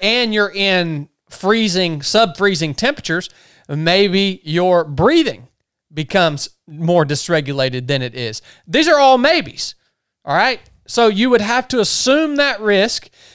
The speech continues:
Now, any one of those little things at this point could have prevented me, even though being this close to the finish line could have prevented me from crossing the finish line.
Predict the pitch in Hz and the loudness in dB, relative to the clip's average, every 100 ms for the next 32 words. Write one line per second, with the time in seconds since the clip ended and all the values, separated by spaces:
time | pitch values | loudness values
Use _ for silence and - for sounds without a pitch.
0 | - 185 208 247 294 302 262 269 247 240 | -4 -2 -2 0 0 2 2 2 2 2
1 | 175 185 226 247 226 - 208 160 202 - | 0 0 2 2 0 -2 -2 -2 -6 -10
2 | - _ _ _ _ _ _ _ _ _ | -12 _ _ _ _ _ _ _ _ _
3 | _ - 185 - 240 233 - 202 190 - | _ -2 0 2 2 2 2 2 2 -2
4 | 208 202 170 135 - _ _ _ _ - | 0 4 2 0 -12 _ _ _ _ -2
5 | 208 160 170 285 254 220 160 139 123 151 | 0 2 2 2 2 -2 0 -2 -2 -4
6 | _ _ _ _ 143 220 262 262 262 208 | _ _ _ _ _ 0 0 2 2 4
7 | 233 220 180 156 294 339 - 302 277 202 | 2 0 -2 2 2 2 2 4 4 2
8 | 190 196 226 202 156 151 151 214 202 175 | -4 -2 -2 -2 -2 -2 -2 0 0 -2
9 | 180 165 208 214 196 160 156 131 135 _ | -4 -2 -2 -2 -4 -4 -2 -4 -6 _
10 | _ _ _ _ 170 165 190 170 160 156 | _ _ _ _ -6 -2 4 4 4 -2
11 | 139 - 135 120 - 92 | -6 -6 -6 -6 -8 -10